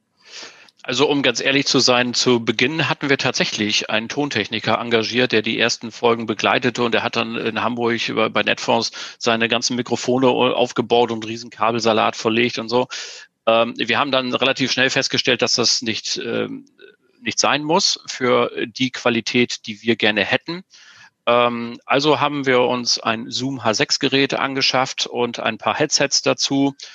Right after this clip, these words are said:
Und, ähm, haben, ähm, dann zunächst mal dafür gesorgt, dass wir uns möglichst mit den Leuten am Tisch treffen. Äh, nun hat ja die Pandemie noch zusätzlich dazu geführt, dass das nicht immer möglich ist.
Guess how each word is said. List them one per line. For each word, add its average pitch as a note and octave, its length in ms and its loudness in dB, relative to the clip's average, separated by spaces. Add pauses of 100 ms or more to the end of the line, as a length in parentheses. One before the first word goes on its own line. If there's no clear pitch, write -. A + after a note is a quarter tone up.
(400)
Und, A#2+ 520 0
ähm, A2+ 720 0 (140)
haben, A2+ 520 -2 (380)
ähm, A2+ 240 -8 (140)
dann D3 380 0
zunächst C#3+ 380 0
mal C#3 120 4
dafür C3+ 480 4
gesorgt, B2 480 2
dass - 160 -2
wir B2+ 100 0
uns - 160 -6
möglichst B2 420 0
mit B2 120 -4
den A2+ 100 -2
Leuten A2+ 360 2
am G2+ 180 -6
Tisch - 300 -2
treffen. F#3+ 480 -2 (600)
Äh, B2 140 4
nun B2+ 260 -4
hat - 300 -2
ja A#2 320 4
die A2+ 160 -4
Pandemie A#2+ 760 0 (340)
noch A#2 280 -2
zusätzlich E3 560 0
dazu C3+ 360 0
geführt, C3 680 0
dass A#2 140 0
das - 180 2
nicht - 200 -2
immer A#2 180 0
möglich A#2+ 480 -2
ist. - 560 -4